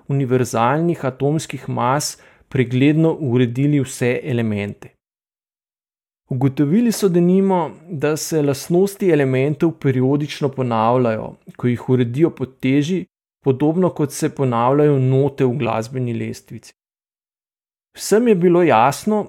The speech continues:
da so si nekateri elementi podobni, na osnovi česar bi se jih dalo urediti v pregleden sistem. A nikomur žal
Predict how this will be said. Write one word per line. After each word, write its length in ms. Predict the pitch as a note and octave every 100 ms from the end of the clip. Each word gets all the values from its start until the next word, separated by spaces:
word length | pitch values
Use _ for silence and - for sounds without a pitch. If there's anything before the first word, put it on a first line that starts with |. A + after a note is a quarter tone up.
| - _ -
da 360 | D3 C3 D#3
so 220 | D3+ - D3
si 280 | - F3
nekateri 640 | E3+ D3+ C#3+ C3+ F3+ G#3 -
elementi 640 | - C#3+ C#3 C3+ D3 E3 F#3+
podobni, 720 | - C#3 C3 C#3 C#3+ F#3+ G#3 - _ _ _ _ -
na 180 | D3
osnovi 440 | D3 - D#3 E3 F#3+ -
česar 560 | - E3 F3 G3+ F#3 - _
bi 160 | D3+ D#3
se 180 | - C#3+
jih 140 | B2+
dalo 520 | A#2 A2+ C#3 D3+ - -
urediti 560 | C3 C3 A#2+ D#3+ E3
v 40 | C#3+
pregleden 540 | - B2 B2 B2 C3
sistem. 640 | C3 B2+ - - B2+ A2+ - _ _ _ _
A 100 | C3
nikomur 580 | C3 C3 - A3+ A3+ F3+
žal 380 | D#3 D#3+ F3+